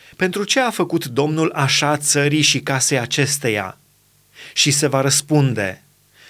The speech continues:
"Pentru că au părăsit pe Domnul, Dumnezeul părinților lor, care i-a scos din țara Egiptului, pentru că s-au alipit de alți dumnezei, s-au închinat înaintea lor și le-au slujit.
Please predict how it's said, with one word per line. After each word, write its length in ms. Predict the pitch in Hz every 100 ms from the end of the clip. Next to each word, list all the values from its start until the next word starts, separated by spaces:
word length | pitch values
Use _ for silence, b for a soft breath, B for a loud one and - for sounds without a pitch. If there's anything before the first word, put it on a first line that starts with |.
| b
"Pentru 320 | - 113 120
că 180 | 120 139 143
au 180 | 131
părăsit 560 | 135 139 135 - 202 202
pe 160 | - 180
Domnul, 580 | 147 160 139 120 120
Dumnezeul 760 | 113 135 135 131 110 165 185 202
părinților 800 | 196 165 165 175 170 175 170 165
lor, 320 | 170 131 95 - B B
care 220 | 139 131
i-a 180 | 127 117
scos 420 | - - 202 196
din 200 | 170 147
țara 360 | 143 170 160 170
Egiptului, 840 | 165 143 165 151 139 120 104 90 - B
pentru 220 | 151 147
că 120 | 151 156
s-au 260 | 151 143
alipit 480 | 139 135 135 180 180
de 220 | 139 135
alți 420 | 143 180 202 202 175
dumnezei, 720 | 190 196 196 139 123 139 147 B
s-au 300 | B - 139 147
închinat 480 | 143 143 160 208 185
înaintea 460 | 147 139 160 170
lor 200 | 139 139
și 160 | 156 165
le-au 200 | 151 147
slujit. 680 | 143 151 143 143 107 -